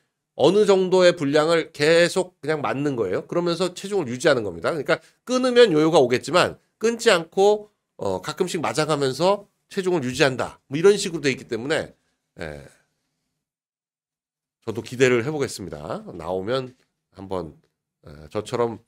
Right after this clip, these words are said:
이제 저는 한 삼십 대 이후로는 거의 이십여 년, 어, 이십 년이 넘게,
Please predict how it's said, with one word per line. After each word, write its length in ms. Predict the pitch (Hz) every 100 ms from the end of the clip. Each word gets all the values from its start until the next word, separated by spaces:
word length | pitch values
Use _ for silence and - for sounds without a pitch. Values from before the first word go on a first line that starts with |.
| _ _ _ _ 104
이제 340 | 101 92 85 _ _ _ _ _ _ -
저는 180 | 139
한 100 | 156
삼십 460 | 170 226 233 220 -
대 120 | 202
이후로는 680 | 160 143 143 147 180 165 127 _ _ _ _ -
거의 400 | 143 170 165 127
이십여 460 | 135 135 160 156
년, 360 | 147 117 101 - _
어, 680 | 117 104 104 101 98 95 95 - _ _ _ _ _ -
이십 240 | 151 160
년이 300 | 165 160 160
넘게, 540 | 123 135 143 185 190